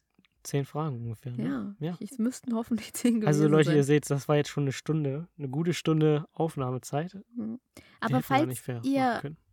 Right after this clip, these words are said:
Speaker 2: Lust habt, dass wir sowas nochmal machen, könnt ihr uns sehr gerne mal eine Nachricht schreiben.
Speaker 1: Ja.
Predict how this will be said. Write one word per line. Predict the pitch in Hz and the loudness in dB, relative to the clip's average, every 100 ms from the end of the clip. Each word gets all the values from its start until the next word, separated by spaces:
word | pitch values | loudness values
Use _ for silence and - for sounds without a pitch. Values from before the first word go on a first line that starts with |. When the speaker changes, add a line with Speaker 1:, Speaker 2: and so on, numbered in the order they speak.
| - | -4
Speaker 2:
Lust | 208 302 - - | 0 0 -4 -6
habt, | 294 302 - | -6 -4 -8
dass | - | -6
wir | 214 | -6
sowas | 190 190 | -6 -6
nochmal | 180 226 - 175 | -2 -2 0 -4
machen, | 165 170 196 294 - _ _ _ - | -4 -2 0 0 0 _ _ _ -4
könnt | 226 226 | 0 0
ihr | |
uns | 214 220 | 0 0
sehr | 220 | -2
gerne | 220 | -2
mal | 202 | -2
eine | 190 | -2
Nachricht | 180 208 277 - | -2 -2 -4 -6
schreiben. | - 269 277 349 - - | -4 -2 0 -4 -4 -2
Speaker 1:
Ja. | 143 | -2